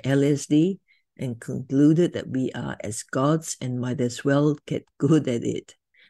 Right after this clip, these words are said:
We don't need to be. We can, in fact, systematically tap into and be the godliness that we all are, quite naturally. My Golden Light experience in the year two thousand,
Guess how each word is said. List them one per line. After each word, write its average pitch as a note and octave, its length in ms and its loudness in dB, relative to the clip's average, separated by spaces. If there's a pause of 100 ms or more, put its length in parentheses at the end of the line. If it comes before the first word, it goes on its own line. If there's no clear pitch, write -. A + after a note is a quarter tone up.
(120)
We F#3+ 80 8
don't D#3 300 4
need F#3 300 2
to - 80 0
be. D3+ 320 -4 (720)
We C#3+ 140 2
can, D3+ 720 0
in C3 180 -6
fact, - 520 -8 (400)
systematically D3+ 1200 2 (220)
tap D3+ 220 -2 (140)
into D#3 760 2 (680)
and C3+ 200 -4
be C#3 160 4
the E3+ 120 0
godliness D3 920 -2
that C3 180 -2
we C3+ 140 2
all C3 380 0
are, C3+ 360 -4 (420)
quite - 340 -2
naturally. D3+ 680 -2 (380)
My C#3+ 180 -4
Golden C#3 380 4
Light B2+ 220 0
experience E3+ 720 2
in C3+ 120 -2
the B2+ 100 -2
year C3 240 0
two C#3 220 -2
thousand, C#3+ 720 -2